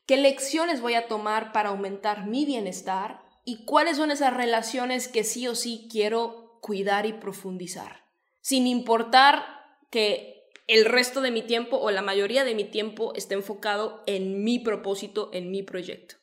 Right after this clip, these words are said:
Porque para mí, al yo no tener un empleo, ¿sí? Nunca tuve un empleo, nena. Yo tengo emprendiendo por los últimos diez años. Nunca tuve un empleo. Siempre la manera en la cual yo he recibido dinero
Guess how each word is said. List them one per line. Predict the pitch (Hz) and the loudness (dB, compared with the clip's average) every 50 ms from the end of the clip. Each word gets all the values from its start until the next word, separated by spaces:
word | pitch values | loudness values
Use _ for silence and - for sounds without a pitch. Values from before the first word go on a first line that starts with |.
| _ _ _ _ _ - | _ _ _ _ _ 0
Porque | - 226 226 226 240 233 | 2 2 2 4 0 0
para | 240 - 240 233 233 247 | 2 2 2 4 4 4
mí, | 277 302 285 277 285 285 - | 4 4 4 2 2 0 0
al | - 196 202 196 | 2 2 2 2
yo | 240 247 | 2 0
no | 254 269 277 | 0 0 -2
tener | 269 277 262 254 254 254 254 | -2 -2 -2 0 -2 -2 -2
un | 262 262 | -2 -2
empleo, | 254 247 247 254 277 269 240 208 196 185 - - - - _ _ _ _ | -2 -2 -4 -4 -2 -2 -2 -2 -2 -4 -6 -12 -18 -20 _ _ _ _
¿sí? | - - - - 214 240 - - - _ _ _ _ _ - | -14 -10 -8 -6 -6 -8 -10 -16 -20 _ _ _ _ _ -12
Nunca | - 196 233 262 339 370 359 - 240 - | -4 2 6 6 6 6 4 0 0 0
tuve | - 208 190 196 | 0 0 0 0
un | 190 | -2
empleo, | 185 185 185 190 185 180 175 165 - - - _ _ _ | -2 -6 -6 -6 -6 -6 -6 -6 -12 -18 -20 _ _ _
nena. | - 190 185 185 185 180 | -4 -4 -2 -2 -2 -2
Yo | 196 202 202 | -2 -2 0
tengo | 196 240 247 262 262 | 0 0 0 2 0
emprendiendo | 247 233 220 208 208 208 208 202 196 202 202 202 | 0 0 -2 -2 -2 -2 -2 -2 -4 -6 -8 -6
por | - 208 | -4 -2
los | 196 202 196 - | -2 -2 -2 -4
últimos | 202 202 - 196 196 190 185 | -8 -6 -6 -6 -6 -6 -6
diez | 185 190 185 190 | -6 -6 -6 -6
años. | 175 170 175 180 - - - - _ _ _ _ | -10 -10 -12 -14 -16 -16 -18 -20 _ _ _ _
Nunca | - 226 240 269 277 269 254 254 | -2 0 0 2 2 0 -2 -2
tuve | 247 226 226 | -2 -4 -2
un | 214 214 | -2 -4
empleo. | 202 202 - 214 233 220 196 185 - - - - _ _ _ _ - - - - | -4 -6 -4 -4 -4 -4 -4 -6 -8 -10 -18 -20 _ _ _ _ -20 -20 -20 -16
Siempre | - - - 277 - 262 302 302 | -10 -4 0 0 0 2 2 2
la | 285 | 2
manera | 269 247 247 247 | 2 2 2 2
en | 262 | 2
la | 262 240 240 | 2 0 0
cual | - 240 233 233 | 4 4 4 4
yo | 247 240 | 4 2
he | 233 | 2
recibido | 240 247 240 - - 226 214 240 294 339 311 | 2 0 0 -2 -4 -4 0 0 0 0 -2
dinero | 254 220 208 202 196 196 202 214 - - - | -4 -4 -4 -4 -6 -4 -6 -6 -8 -10 -14